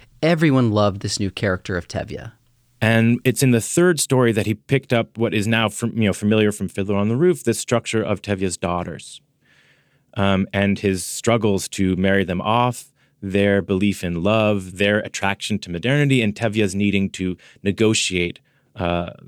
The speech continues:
Speaker 2: that encounter with modernity through his daughters. So it could have gone on forever, uh, depending on how many daughters he thought to write about.
Speaker 1: In the play of Fiddler on the Roof,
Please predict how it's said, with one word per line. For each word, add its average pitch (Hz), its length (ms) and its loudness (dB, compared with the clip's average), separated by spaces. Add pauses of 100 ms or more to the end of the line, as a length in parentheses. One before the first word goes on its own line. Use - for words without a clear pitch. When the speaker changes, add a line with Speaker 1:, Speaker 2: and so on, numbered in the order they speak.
(140)
Speaker 2:
that 95 140 -2
encounter 101 440 -2
with 95 100 -6
modernity 85 360 -6
through 92 220 -12
his 85 180 -12
daughters. 85 480 -12
So 95 140 -4
it - 360 -16
could 170 140 0
have 151 60 -4
gone 151 140 2
on 127 140 2
forever, 107 560 -2 (420)
uh, 98 220 2
depending 113 420 -2
on 98 80 0
how 110 140 -4
many 101 200 2
daughters 95 400 0
he 90 100 -6
thought 90 260 -8
to 92 80 -6
write 104 180 0
about. 92 320 -4 (540)
Speaker 1:
In 160 140 4
the 143 80 2
play 202 420 2
of 123 140 0
Fiddler 117 300 0
on 101 100 -2
the 101 100 -4
Roof, 95 360 -4